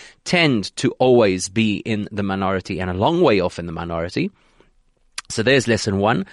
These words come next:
the, uh, the fact that truth will prevail. Second lesson is if the world is dark, do something to make the world bright. That's our responsibility, not just to accept negativity or accept, um,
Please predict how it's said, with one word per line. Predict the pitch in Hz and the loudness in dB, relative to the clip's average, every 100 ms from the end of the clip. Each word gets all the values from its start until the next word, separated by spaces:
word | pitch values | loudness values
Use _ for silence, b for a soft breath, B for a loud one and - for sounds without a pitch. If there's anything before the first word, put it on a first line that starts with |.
| B B B - | B B B 0
the, | 107 98 101 | 4 4 4
uh, | 98 - | 2 0
the | |
fact | - 127 117 | -4 -4 -4
that | 104 - | -6 -8
truth | - 131 - | 0 0 0
will | 107 107 | 2 2
prevail. | 98 - 87 90 104 147 190 B B B | 2 -8 -4 0 2 2 0 B B B
Second | - - - 175 175 131 - | -4 0 0 2 2 2 0
lesson | 113 135 - 117 | 2 2 2 0
is | 104 104 107 | 0 -2 -4
if | - | -4
the | 107 | -2
world | 113 117 | 2 2
is | 104 87 | 0 -4
dark, | - 135 139 - - | 0 2 2 -2 -6
do | 113 165 | 2 2
something | 196 135 120 - 120 117 | 2 0 -2 0 -2 0
to | 107 | -2
make | 104 98 | -2 -2
the | 98 | -2
world | 101 98 90 | 0 0 -2
bright. | 92 104 131 190 - | 0 0 2 -2 -6
That's | 87 110 123 | -4 -2 0
our | 104 101 | 0 0
responsibility, | 98 - 98 92 - 104 120 | -2 -4 -6 -6 -8 -6 -4
not | 98 87 | -6 -6
just | 101 - | -8 -6
to | - | -8
accept | 107 - - - 123 - - - | -8 -10 -8 -4 -4 -4 -14 -8
negativity | 98 98 87 - 127 107 - 131 - B B B B | -6 -4 -6 -4 -4 -4 -4 -6 -6 B B B B
or | - 110 | 0 0
accept, | - - - - 117 - - - _ _ _ | -2 -6 -4 0 -2 -4 -16 -16 _ _ _
um, | 90 90 87 82 | -4 -2 -2 -4